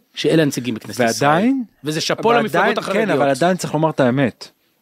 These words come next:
Speaker 2: אני גם כותב על זה לא מעט, ומדבר על זה לא מעט בחודש האחרון, שהחרדים מובלים ולא מובילים את רפורמת
Speaker 1: נכון.
Speaker 2: המשפט, אבל אתה יודע, זה לא מנקה אותם מהביקורת הציבורית, שבסוף אומרים להם,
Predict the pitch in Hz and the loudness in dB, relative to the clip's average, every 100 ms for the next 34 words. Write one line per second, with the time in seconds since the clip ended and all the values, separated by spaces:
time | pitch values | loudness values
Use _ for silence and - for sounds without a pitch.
0 | _ 107 113 135 170 185 151 - - 147 | _ -4 0 2 2 2 -4 -6 -6 -4
1 | 151 127 131 131 127 123 120 113 110 127 | -2 0 0 2 2 0 0 -4 -2 0
2 | 120 120 120 120 120 123 - 117 - 110 | 0 0 2 2 2 -2 -4 -4 -2 -2
3 | - 120 165 156 127 - 113 117 135 147 | -2 0 0 2 2 0 -2 -2 0 2
4 | 131 127 117 123 165 196 139 143 143 123 | 4 2 4 4 4 2 2 2 2 2
5 | 123 123 131 123 113 110 120 120 131 107 | 2 4 4 2 0 -4 0 0 0 0
6 | 113 160 208 - - - - - - 131 | 0 0 0 -6 -20 -20 -20 -20 -6 0
7 | 156 185 - _ _ _ 156 180 190 254 | 2 2 0 _ _ _ -4 0 2 2
8 | 165 - 123 147 208 302 294 220 - 160 | 2 0 4 6 6 4 2 2 2 4
9 | 139 - 120 120 123 117 131 170 170 185 | 4 4 2 4 2 0 0 2 2 0
10 | - 180 220 156 120 117 - - - - | 0 2 4 4 4 2 -4 -20 -12 0
11 | 147 160 247 254 262 277 277 262 254 | 0 2 2 2 4 4 4 2 -2